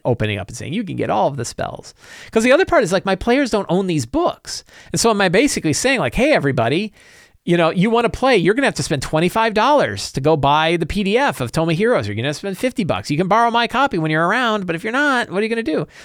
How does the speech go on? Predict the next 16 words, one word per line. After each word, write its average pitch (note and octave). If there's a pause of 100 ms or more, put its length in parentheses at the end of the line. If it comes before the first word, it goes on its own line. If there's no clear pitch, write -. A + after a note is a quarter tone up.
(180)
That's B3
a F4+
lot. A#3
That's F3+
a C4
lot A#3
to -
ask, G3
right? B2+
Like, F3
I'll F3+
tell F3+
you, B3
it's A2+
really F#3
nice D#3